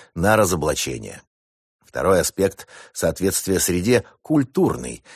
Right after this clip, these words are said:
Надо постоянно оценивать свои действия и предпочтения на предмет соответствия местным обычаям. Если у местного населения не принято мазать бутерброд кетчупом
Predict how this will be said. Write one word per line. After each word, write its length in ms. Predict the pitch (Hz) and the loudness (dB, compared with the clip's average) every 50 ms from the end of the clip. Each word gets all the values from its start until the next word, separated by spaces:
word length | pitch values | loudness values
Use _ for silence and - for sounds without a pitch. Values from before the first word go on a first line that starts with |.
| - _ _ | -20 _ _
Надо 180 | 85 87 87 - | -4 -2 -2 -2
постоянно 640 | 78 76 - - 73 78 90 104 113 107 107 104 | -2 -4 -4 -2 0 2 2 2 2 2 2 0
оценивать 580 | - - 78 - - 95 90 85 80 78 76 - | 0 -2 -6 -4 0 0 0 2 0 -2 -2 -2
свои 220 | - - 71 71 | -4 -4 -4 -4
действия 460 | 67 - - 123 123 - - 139 135 | -2 -2 -2 -2 -2 -2 0 0 0
и 100 | - - | 0 -2
предпочтения 1000 | 117 - 92 82 - - - - - - - 95 101 117 123 123 123 120 113 _ _ | -6 -8 -8 -8 -6 -8 -6 -6 -6 -6 -4 -2 -2 0 2 0 0 0 -2 _ _
на 140 | 170 165 123 | -4 -4 0
предмет 380 | 110 98 76 82 95 107 101 | 0 -2 0 0 -2 -2 0
соответствия 640 | - 98 82 - - 85 92 - - - 113 110 101 | 0 0 0 0 0 -4 -4 -4 -6 -4 -2 -2 0
местным 400 | 87 80 82 85 - - 92 92 | 0 -2 -2 -4 -4 -4 -2 -2
обычаям. 540 | 101 107 92 - - - - 58 53 - _ _ _ _ _ _ _ _ - | -2 -2 -4 -8 -10 -12 -12 -12 -14 -16 _ _ _ _ _ _ _ _ -2
Если 300 | 156 165 120 - - 85 | -2 -2 -2 0 -2 -2
у 80 | 80 | 0
местного 360 | 82 85 76 - - 95 95 | 0 -2 -2 -2 0 0 0
населения 520 | 98 101 - - 127 127 127 120 120 113 110 | 2 0 2 2 2 4 4 4 4 4 4
не 120 | 113 120 113 | 2 0 0
принято 420 | - 123 123 107 98 87 - 98 | 0 0 0 0 0 0 0 0
мазать 320 | 98 104 101 85 82 80 | 2 2 2 2 0 -2
бутерброд 580 | 73 78 87 - 95 90 95 92 98 104 - - | -4 -6 -2 -2 -2 -2 0 0 0 0 0 -2
кетчупом 560 | _ - 160 160 - - - - - 78 73 | _ -4 -4 -4 -2 -8 -8 -6 -4 -6 -6